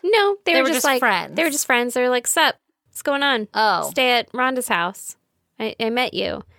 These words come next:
Speaker 2: Okay.
Speaker 1: And then she met Frank at Rhonda's house
Speaker 2: Closer
Speaker 1: and was like,
Speaker 2: to her
Speaker 1: "What's up,
Speaker 2: age.
Speaker 1: Frank?"
Speaker 2: Yeah. "What's up, baby?"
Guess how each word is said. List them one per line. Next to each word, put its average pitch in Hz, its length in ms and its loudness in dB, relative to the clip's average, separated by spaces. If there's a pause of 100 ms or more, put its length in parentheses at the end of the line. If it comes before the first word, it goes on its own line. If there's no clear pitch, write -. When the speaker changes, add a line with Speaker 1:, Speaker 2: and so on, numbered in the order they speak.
(120)
Speaker 2:
Okay. 196 500 -2
Speaker 1:
And 214 180 0
then 202 120 -2
she 220 220 0
met 196 240 -2
Frank 254 360 0
at 175 100 -6
Rhonda's 226 340 0
house 196 220 0
Speaker 2:
Closer 202 180 0
Speaker 1:
and 196 40 -4
was 190 40 -2
like, 208 120 2
Speaker 2:
to 170 60 -8
her 180 140 -4
Speaker 1:
"What's 494 80 -4
up, 466 140 2
Speaker 2:
age. - 40 -16
Speaker 1:
Frank?" 453 340 0
Speaker 2:
Yeah. 190 280 -6 (260)
"What's - 120 -14
up, 302 120 -4
baby?" 330 300 -6